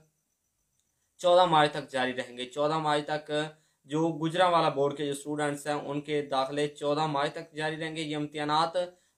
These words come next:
गुजरावाला बोर्ड के जो भी स्टूडेंट्स हैं, उनके मैट्रिक के इम्तिहानात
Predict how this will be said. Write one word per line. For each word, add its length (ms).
गुजरावाला 460
बोर्ड 280
के 60
जो 160
भी 100
स्टूडेंट्स 480
हैं, 80
उनके 180
मैट्रिक 360
के 60
इम्तिहानात 760